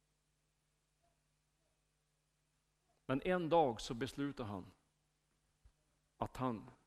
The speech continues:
skulle få till Amerika. Vet du vad som hände där? Han mötte en troende där. Han mötte en liten flicka. En liten tjänsteflicka.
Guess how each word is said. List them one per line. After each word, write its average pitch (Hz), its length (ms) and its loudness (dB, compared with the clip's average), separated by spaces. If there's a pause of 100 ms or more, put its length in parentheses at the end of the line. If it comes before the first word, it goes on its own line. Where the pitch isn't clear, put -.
skulle 107 300 -8
få 113 140 -6
till 110 120 -8
Amerika. 107 540 -8 (2000)
Vet 135 180 -2
du 143 60 -4
vad 135 140 0
som 123 120 -4
hände 123 280 0
där? 113 340 -2 (1500)
Han 127 220 -2
mötte 139 440 0
en 131 100 -2
troende 131 480 -2
där. 123 360 -4 (840)
Han 135 240 -2
mötte 160 360 -2
en 156 60 -2
liten 143 220 -6
flicka. 135 580 -2 (1300)
En 147 180 -6
liten 147 240 -2
tjänsteflicka. 131 960 -4